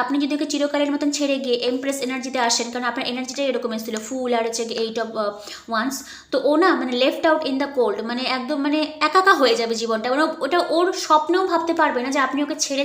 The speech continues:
চলে গেছেন, অনেক দূরে চলে গেছেন, নিজের লাইফটাকে আপনি মানে লিড করতে চাইছেন, এরকম একটা এনার্জি। যাই হোক, বর্তমান সিচুয়েশনশিপে দাঁড়িয়ে আপনার তো বহুত মানে, আহ, ডমিনেটিং পাওয়ার মানে দেখতে পাচ্ছি, এমপ্রেস। মানে আপনি এখন মনে হচ্ছে ওকে ডমিনেট করবেন, ঠিক আছে? এই কার্ডের ভাইব দেখছেন তো কীরকম চেঞ্জ হয়ে যাচ্ছে?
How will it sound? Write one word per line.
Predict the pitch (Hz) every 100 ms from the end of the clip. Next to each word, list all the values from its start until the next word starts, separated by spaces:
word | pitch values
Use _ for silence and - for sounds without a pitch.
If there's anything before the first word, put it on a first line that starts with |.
| 277
চলে | 247 247
গেছেন, | 262 294 247
অনেক | 262 294 240
দূরে | 247 240
চলে | 202 202
গেছেন, | 208 214
নিজের | 226 240
লাইফটাকে | 226 233 262 - 269
আপনি | 285 339 - - - - 262
মানে | 262 262 - 262
লিড | 302 -
করতে | 247 226
চাইছেন, | 214 208 220
এরকম | 277 269 240
একটা | 220 214
এনার্জি। | 208 202 208 - _ _ _ - - - - - - -
যাই | 294
হোক, | 294
বর্তমান | 294 262 262 294 311
সিচুয়েশনশিপে | 302 294 311 302 311 294
দাঁড়িয়ে | 269 254 262
আপনার | 247 247 285 277
তো | 285
বহুত | - 262 285 277
মানে, | 269 269 262
আহ, | 233 226 220 - - 240
ডমিনেটিং | 240 262 277 277 285
পাওয়ার | 277 233 240 233 233
মানে | 226 226
দেখতে | 226 233
পাচ্ছি, | 226 208 226
এমপ্রেস। | 240 240 226 214
মানে | 240
আপনি | 247 240 294 339
এখন | 330 339
মনে | 302 294
হচ্ছে | 294
ওকে | 254 247
ডমিনেট | 247 214 220 226
করবেন, | - 214 190 208
ঠিক | 302 311
আছে? | 330 247
এই | 240 240
কার্ডের | 262 226 269
ভাইব | 277 294 302
দেখছেন | 359 - 381
তো | 330
কীরকম | 311 294 311
চেঞ্জ | 302 277 285
হয়ে | 277
যাচ্ছে? | 269 -